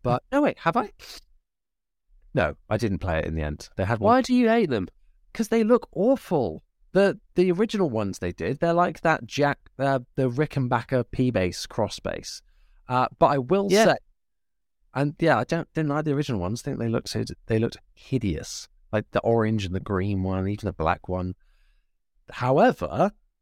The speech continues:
Speaker 1: these new colours m-, made me go, "Okay, I think these are the best looking colours they've done for these, personally."
Speaker 2: I'm trying to find the colours right now. <laughs> I'm struggling.
Speaker 1: Gosh, gosh, gosh. Uh,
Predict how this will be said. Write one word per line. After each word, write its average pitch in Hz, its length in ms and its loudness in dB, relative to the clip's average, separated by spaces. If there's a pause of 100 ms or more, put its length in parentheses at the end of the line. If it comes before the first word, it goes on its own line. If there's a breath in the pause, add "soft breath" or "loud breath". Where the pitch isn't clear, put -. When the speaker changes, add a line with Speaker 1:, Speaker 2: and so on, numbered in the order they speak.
(600)
Speaker 1:
these 233 240 -2
new 185 200 2
colours 95 640 -4 (160)
m-, 131 200 -6 (100)
made 170 240 0
me 156 100 0
go, 117 340 2
"Okay, 233 640 -2 (640)
I 208 100 4
think 143 200 -2
these 110 180 -2
are 104 40 -4
the 92 80 -2
best 85 260 -4
looking 101 220 -4
colours 90 300 -4
they've 82 160 -4
done 185 240 2
for - 140 -6
these, - 460 -10
personally." 107 600 -2
Speaker 2:
I'm 110 200 0
trying 135 340 4
to 107 100 -4
find 117 420 2
the 98 40 2
colours 87 400 -2
right 92 200 -2
now. 101 240 0
<laughs> 87 40 -2
I'm 87 140 0
struggling. 95 520 -2 (380)
Speaker 1:
Gosh, 101 360 0
gosh, 85 460 0
gosh. 95 420 2 (480)
Uh, 113 300 2